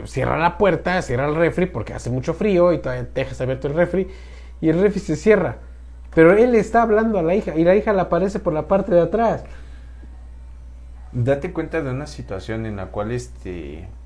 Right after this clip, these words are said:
Speaker 2: pues, está haciendo ese movimiento, tratando de buscar, y creo que se da cuenta que está platicando con la persona, porque donde le dice su nombre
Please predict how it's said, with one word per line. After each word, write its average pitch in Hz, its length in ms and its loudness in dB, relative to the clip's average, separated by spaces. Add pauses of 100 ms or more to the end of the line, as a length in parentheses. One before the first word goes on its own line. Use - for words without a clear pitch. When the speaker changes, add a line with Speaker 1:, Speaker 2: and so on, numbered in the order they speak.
(120)
Speaker 2:
pues, 78 640 -12 (1900)
está 120 600 -8 (580)
haciendo 117 460 -4
ese 120 180 -6
movimiento, 101 760 -4 (1160)
tratando 110 520 -4
de 98 160 -4
buscar, 101 600 -8
y 120 80 -10
creo 147 280 -2
que 180 120 -8
se 147 180 -8
da 127 180 -4
cuenta 131 520 -6
que 92 200 -8
está 104 680 -8 (1400)
platicando 117 580 -6
con 101 140 -8
la 95 180 -10
persona, 160 420 -8
porque - 220 -12
donde 95 260 -8
le 87 140 -10
dice 113 260 -10
su 123 140 -10
nombre 120 460 -6